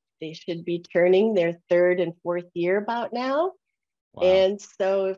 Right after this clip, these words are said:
Speaker 1: we can find a way, that's why Mighty Underdogs came about, if we can find a way to hang on to some of those and not just take the one out of ten, I mean, we'll have wonderful companies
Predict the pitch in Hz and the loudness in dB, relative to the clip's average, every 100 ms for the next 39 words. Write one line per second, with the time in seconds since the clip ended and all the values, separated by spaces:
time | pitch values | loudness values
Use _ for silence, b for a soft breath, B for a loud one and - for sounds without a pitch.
0 | - 220 214 196 196 185 196 220 190 175 | -8 -10 -8 -10 -6 -4 -4 -4 -4 -4
1 | 180 233 240 180 180 - 180 180 180 170 | -6 -6 -6 -8 -10 -8 -6 -4 -4 -4
2 | 175 208 226 233 - - 233 226 226 262 | -6 -6 -6 -8 -10 -6 -4 -2 -2 -2
3 | 294 - _ _ _ 208 240 226 214 208 | -4 -10 _ _ _ -10 -8 -6 -6 -2
4 | 202 202 185 196 190 196 196 202 175 175 | 0 0 0 -2 -4 -4 -2 -2 -2 -6
5 | 220 262 254 269 262 262 269 285 320 _ | -6 -10 -12 -8 -6 -4 -4 -4 -6 _
6 | _ _ _ _ - 185 190 196 131 202 | _ _ _ _ 0 2 2 0 -6 -8
7 | 196 _ 202 196 165 170 185 180 175 175 | -10 _ -6 -4 -4 0 0 0 -4 -10
8 | 202 180 196 311 - _ _ _ _ _ | -10 -6 -6 -6 -14 _ _ _ _ _
9 | 208 202 202 202 233 294 320 214 202 196 | 2 4 2 0 0 0 0 0 0 -4
10 | - _ _ 185 196 226 262 269 226 220 | -12 _ _ -10 -2 0 0 -2 -6 -8
11 | 185 185 233 254 247 175 - - | -10 -8 -8 -6 -4 -6 -8 -20